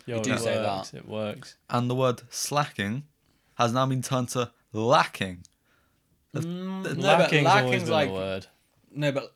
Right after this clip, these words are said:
Speaker 2: if
Speaker 1: Caught
Speaker 2: you
Speaker 1: me
Speaker 2: get
Speaker 1: in
Speaker 2: caught lacking, it's like you're caught with
Speaker 1: Your pant-,
Speaker 2: without
Speaker 1: your
Speaker 2: a
Speaker 1: trousers down,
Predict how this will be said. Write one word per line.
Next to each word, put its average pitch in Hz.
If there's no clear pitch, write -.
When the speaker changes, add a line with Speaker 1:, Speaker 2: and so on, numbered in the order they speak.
Speaker 2:
if 131
Speaker 1:
Caught 151
Speaker 2:
you 190
Speaker 1:
me 135
Speaker 2:
get 196
Speaker 1:
in -
Speaker 2:
caught 160
lacking, 135
it's 107
like 107
you're 110
caught 113
with 107
Speaker 1:
Your 131
pant-, 120
Speaker 2:
without 120
Speaker 1:
your 120
Speaker 2:
a -
Speaker 1:
trousers 123
down, 104